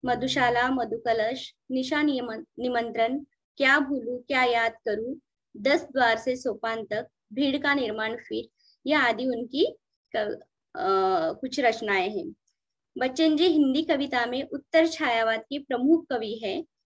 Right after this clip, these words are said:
रस-, और, अ, आप जानते हैं कि, अ, हरि-, डॉक्टर हरिवंश राय बच्चन जी जो है, अ, हम, अ, सभी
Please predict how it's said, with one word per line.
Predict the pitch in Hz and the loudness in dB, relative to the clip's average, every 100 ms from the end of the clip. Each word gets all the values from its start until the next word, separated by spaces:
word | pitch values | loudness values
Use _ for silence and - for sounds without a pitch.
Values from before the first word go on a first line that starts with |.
| _ 247 | _ -2
रस-, | 247 - _ _ _ _ _ - | -2 -4 _ _ _ _ _ 0
और, | 247 269 | 2 2
अ, | 262 214 226 226 233 233 - | 2 2 2 0 -4 -6 -4
आप | 269 269 | -4 -4
जानते | 277 240 214 214 | -4 -4 -2 0
हैं | 330 294 311 339 | 0 0 -4 -4
कि, | 294 320 320 330 _ _ _ _ _ _ _ _ _ _ _ _ _ _ _ _ _ - - | -4 -4 -4 -6 _ _ _ _ _ _ _ _ _ _ _ _ _ _ _ _ _ -20 -12
अ, | 208 208 208 | -8 -6 -4
हरि-, | 254 277 277 - | -4 -2 -4 2
डॉक्टर | 240 240 302 330 | 2 2 -2 -2
हरिवंश | 262 247 240 262 | -4 -4 -6 -4
राय | 240 233 | 0 2
बच्चन | 226 220 254 247 | 0 0 -2 -2
जी | 240 | -4
जो | 220 233 | -4 -4
है, | 240 214 339 - _ - | 0 0 0 -4 _ -8
अ, | 208 208 214 233 | -4 -4 -4 -6
हम, | 226 226 - | -10 -10 -10
अ, | - 71 76 208 - | -8 -4 -4 -6 -12
सभी | - - 262 330 | -8 -4 0 2